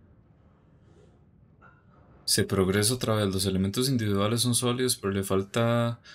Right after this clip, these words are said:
de conciencia e intención de los D M A. Genera un bloqueo. ¿Qué dice ahí? Ah, genera un bloqueo, sí, igual.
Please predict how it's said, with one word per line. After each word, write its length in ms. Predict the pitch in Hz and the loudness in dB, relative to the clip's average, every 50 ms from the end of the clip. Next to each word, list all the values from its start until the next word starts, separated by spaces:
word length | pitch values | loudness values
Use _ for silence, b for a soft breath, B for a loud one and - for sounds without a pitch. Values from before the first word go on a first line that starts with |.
| B B B B B _ _ _ - | B B B B B _ _ _ -4
de 200 | - 98 98 95 | -2 -2 -2 0
conciencia 600 | - 95 95 92 87 107 104 104 107 110 120 123 | 0 0 0 2 2 2 2 0 0 0 0 2
e 40 | |
intención 580 | 120 113 98 - 95 95 95 - - 101 104 110 | 2 2 0 0 -2 0 0 0 0 0 -2 -2
de 80 | 113 113 | -2 -2
los 160 | 104 95 90 | -4 -4 -2
D 200 | - 95 95 98 | -2 0 0 0
M 200 | 95 95 92 92 | 0 0 0 0
A. 200 | 92 92 92 92 | 0 0 0 -2
Genera 320 | 95 95 95 95 92 98 | -2 -4 -4 -4 -4 -4
un 100 | 98 98 | -6 -6
bloqueo. 480 | 101 101 95 - - 95 95 95 92 92 - - - _ _ _ _ _ _ _ _ - - _ _ _ _ - _ _ - - - - _ _ _ _ _ _ _ _ - - - - - - - - - _ - | -6 -8 -8 -6 -6 -6 -4 -6 -6 -10 -14 -20 -20 _ _ _ _ _ _ _ _ -20 -20 _ _ _ _ -20 _ _ -20 -20 -20 -20 _ _ _ _ _ _ _ _ -20 -20 -20 -20 -20 -20 -20 -20 -20 _ -14
¿Qué 80 | - 104 | -10 -8
dice 240 | 107 101 101 - 104 | -6 -4 -4 -4 -4
ahí? 240 | 104 113 123 120 - B B B B B - | -4 -4 -6 -8 -10 B B B B B -2
Ah, 240 | 104 101 104 101 - _ - - _ - | -2 0 0 -2 -8 _ -20 -20 _ -20
genera 220 | - - 98 101 101 | -16 -10 -8 -6 -6
un 80 | 104 | -6
bloqueo, 420 | 101 104 98 - - - 101 101 98 | -8 -10 -12 -14 -16 -14 -14 -12 -12
sí, 120 | 101 104 | -8 -8
igual. 340 | 101 101 101 101 101 104 101 | -8 -6 -6 -6 -8 -8 -10